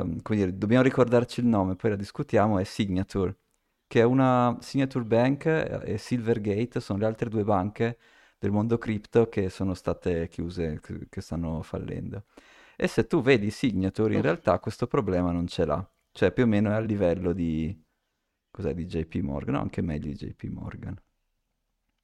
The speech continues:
Speaker 1: È a livello di Citi. Quindi, se, insomma, se vedi, c'è una di queste banche, si chiama Signature, e no, questo problema non ce l'ha.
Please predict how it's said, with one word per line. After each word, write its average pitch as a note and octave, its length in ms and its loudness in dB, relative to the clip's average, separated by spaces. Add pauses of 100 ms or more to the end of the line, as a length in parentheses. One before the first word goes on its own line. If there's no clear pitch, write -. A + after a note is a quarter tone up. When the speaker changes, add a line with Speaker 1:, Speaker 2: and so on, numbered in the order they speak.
(160)
Speaker 1:
È A2+ 60 -4
a - 20 2
livello G#2 400 4
di F#2 100 -4
Citi. - 520 -8 (600)
Quindi, G2+ 200 -2
se, - 80 -4
insomma, F#2+ 240 -2
se - 140 6
vedi, A2+ 180 4
c'è A2 160 4
una G#2+ 200 4
di G#2+ 60 0
queste A2+ 320 0
banche, G2 320 0
si - 80 -14
chiama F#2+ 340 0
Signature, G#2+ 600 0
e A2 80 2
no, G#2+ 140 0
questo - 280 -4
problema A2+ 240 0
non F#2+ 160 -2
ce - 160 -4
l'ha. - 160 -8